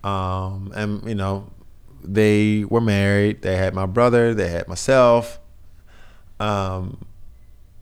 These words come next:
but my father, um, had to exit out of my life when I was about three years old. My brother was about five or six. My, my father, um, was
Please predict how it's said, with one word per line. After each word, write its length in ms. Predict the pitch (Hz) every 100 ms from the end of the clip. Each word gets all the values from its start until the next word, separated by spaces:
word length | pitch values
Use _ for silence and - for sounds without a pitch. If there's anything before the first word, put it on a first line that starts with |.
| -
but 180 | - 117
my 160 | 113 107
father, 1080 | - - 143 147 131 117 107 101 101 95 - - - -
um, 640 | - 104 98 92 92 92 - - -
had 280 | 113 113 107
to 140 | 110
exit 280 | 107 101 98
out 140 | 92 92
of 60 |
my 100 | 92
life 560 | 92 90 87 87 - -
when 80 | 90
I 80 |
was 160 | 87 90
about 400 | 87 85 82 -
three 240 | - 95
years 240 | 92 85 80
old. 320 | - - - - - -
My 80 | 101
brother 300 | 87 98 90
was 500 | 82 82 80 - -
about 640 | - 87 85 50 50 - - - - - -
five 300 | 80 67 57
or 60 |
six. 640 | - - - - - - - - - - - - - -
My, 120 | 101 101 87
my 380 | 110 107 104 104
father, 880 | - 117 117 113 117 117 113 113 110
um, 580 | 104 101 98 95 98 92
was 840 | 95 101 101 101 98 95 92 -